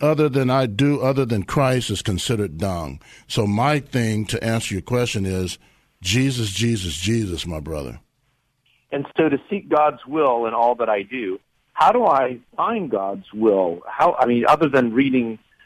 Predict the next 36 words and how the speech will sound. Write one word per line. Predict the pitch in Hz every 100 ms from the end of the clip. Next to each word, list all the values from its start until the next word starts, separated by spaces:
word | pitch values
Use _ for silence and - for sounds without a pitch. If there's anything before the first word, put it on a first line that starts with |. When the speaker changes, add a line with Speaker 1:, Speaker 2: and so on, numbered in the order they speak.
| _
Speaker 2:
the | 110
good | 110 131 113
book, | 101 160 117 - - _ _ _ _ -
uh, | 107 101 98 95 -
which | 117 113 113
is | 95 - _ _ -
obviously | 107 98 101 - - 90 87 87 _ _
part | 120 107
of | 95 82 _
the, | 95 90 87 - _ _ _
you | - 98
know, | 87 - _ -
uh, | 90 78 -
process | - 135 131 101 -
of, | 95 85 -
of | 92 87 80
learning, | 95 117 180 110 87 - _ _ _ _
uh, | 107 101 98 - - 113 - 117
in | 127
order | 120 131 127
for | -
him | 117 131
to | 110 -
show | 135
me | 117
the | 92
path. | - 160 131 98 - _ _ _ _
Because | 127 123 123 113
in | 131 113
the |
contemporary | - 123 175 185 - 123 117
day, | 107 107 104 107 _ _ _
the | 120
song | 151 139
goes, | 123 123 117
it's, | 117